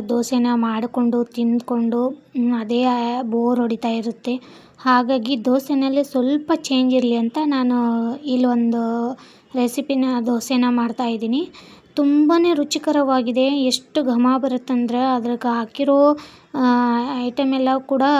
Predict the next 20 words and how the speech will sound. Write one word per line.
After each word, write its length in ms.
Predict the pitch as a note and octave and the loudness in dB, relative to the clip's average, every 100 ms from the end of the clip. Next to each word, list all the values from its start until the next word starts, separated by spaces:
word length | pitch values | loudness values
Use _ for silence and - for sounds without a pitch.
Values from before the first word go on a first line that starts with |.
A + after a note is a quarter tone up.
| B3+ A#3 C#4+ - C#4+ | 2 -2 -6 -10 -6
ಘಮ್ 540 | A#3 A#3+ C4 C4 C4+ C#4 | -2 2 2 2 2 0
ಅಂಥೇಳಿ 720 | C4 B3+ B3+ C4 D#4+ C#4+ B3+ G#3+ A3+ | 0 -2 -2 0 2 0 0 -4 -6
ಬರುತ್ತದ. 500 | B3 A#3 A#3 A#3 A3 A3+ D#4 - - - _ - | -6 -4 -4 -4 -6 -6 -6 -8 -20 -20 _ -4
ಅಷ್ಟು 640 | C4+ - _ _ _ E4+ | -4 -6 _ _ _ 2
ರುಚಿಯಾಗ್ಯದ 640 | D4 C4+ - D4 C4 B3 B3 G#3+ | 2 -2 -2 0 0 -2 -2 0
ದೋಸೆ. 680 | A#3+ A#3 C4+ D#4 - - _ _ | -2 -2 -2 -4 -6 -16 _ _
ನೀವು 600 | D4 C#4 C#4+ C#4+ C#4 C#4 | -2 0 2 2 2 2
ಒಂದ್ಸತಿನಾದ್ರೂ 960 | C4 C4 C4 C#4+ C#4 C#4+ C#4 C4 C#4 C4+ | 2 0 0 -2 -2 -2 -2 0 0 2
ಮಾಡಿಲ್ಲ 460 | B3+ A#3+ A#3+ B3+ C4 | 2 0 0 0 0
ಅಂತಂದ್ರೆ 680 | B3+ A#3+ A#3+ A#3+ A#3 D4 D4 | -2 -2 -2 -2 0 -2 -2
ಈ 220 | A#3+ A#3 | -2 -2
ದೋಸೆನ 440 | B3 A#3+ A#3+ B3+ C4 C4 | -2 -2 0 0 0 0
ದಯವಿಟ್ಟು 580 | A#3 A3+ A3+ A#3+ - C4 | -2 -2 -4 -6 -2 -2
ಖಂಡಿತವಾಗ್ಲೂ 720 | B3 A#3 A#3 A#3+ B3 A#3+ B3 | 0 -2 -2 -2 -2 -2 0
ಮಾಡ್ಲೇಬೇಕು. 800 | C4 A3 A3 A#3+ B3 A#3 A#3 A#3 E4 F4 - - - | 0 0 -2 -2 0 0 -2 -2 -2 -4 -12 -20 -6
ಅಷ್ಟು 400 | C#4 C4+ - - | -4 -4 -4 -4
ತುಂಬಾನೇ 680 | E4+ D#4 D4+ D4+ D#4 D#4 D4+ | -2 2 4 4 2 2 0
ರುಚಿಯಾಗಿ 560 | B3 A#3 - C#4+ C4 C4 | -2 -6 -4 -2 -2 -2
ಬಂದಿದಾವ 480 | A#3+ A#3 A#3 A#3 A3+ A3+ | -2 -2 -2 -2 -4 -4
ದೋಸೆ. 540 | A#3 A3 B3+ A#3+ F4 | -4 -4 -4 -2 -4